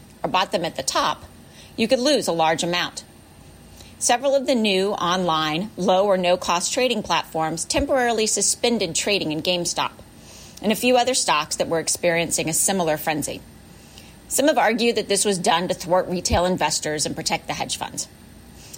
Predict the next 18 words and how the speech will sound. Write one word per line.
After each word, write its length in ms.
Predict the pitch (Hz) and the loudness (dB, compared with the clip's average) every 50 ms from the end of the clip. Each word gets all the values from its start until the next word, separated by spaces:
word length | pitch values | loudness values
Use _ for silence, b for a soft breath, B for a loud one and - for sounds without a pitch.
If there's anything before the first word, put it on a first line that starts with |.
| B | B
It's 160 | - 226 - | -2 0 0
important 440 | 285 269 285 - 381 320 - 269 349 381 | 2 2 2 2 2 2 2 -2 -2 0
to 60 | 370 | 2
note 320 | 254 247 190 170 180 175 | 2 4 4 2 2 0
that 100 | - 202 | 0 0
it 60 | 190 | 0
was 160 | 190 196 190 - | 0 0 -2 0
individual 600 | - 240 269 277 339 247 254 254 220 254 226 220 | 0 2 2 2 2 2 2 2 2 2 0 0
brokerages 720 | 190 175 180 180 175 175 165 143 - - - - - - - - | 2 4 2 2 2 2 -2 -4 -4 -6 -6 -6 -8 -8 -6 -4
and 180 | 190 190 196 | -2 0 0
not 260 | 196 190 196 214 - | 0 0 0 -2 -4
the 80 | - 220 | -4 -4
stock 360 | 220 - - 180 175 185 - | -2 0 0 -2 -2 -2 -4
exchange 460 | 185 180 - - - 170 165 160 - | -6 -4 -2 0 0 0 0 -2 -2
itself 500 | - - - - - 226 196 156 139 - | -4 -4 -2 0 2 2 2 0 0 -2
that 140 | - 165 - | -4 -4 -2
limited 400 | - 170 160 165 156 - 165 151 | -2 -2 -2 -4 -6 -6 -6 -6
trading. 440 | - - 233 220 - - - - - | -4 -2 -2 -2 -2 -4 -6 -10 -14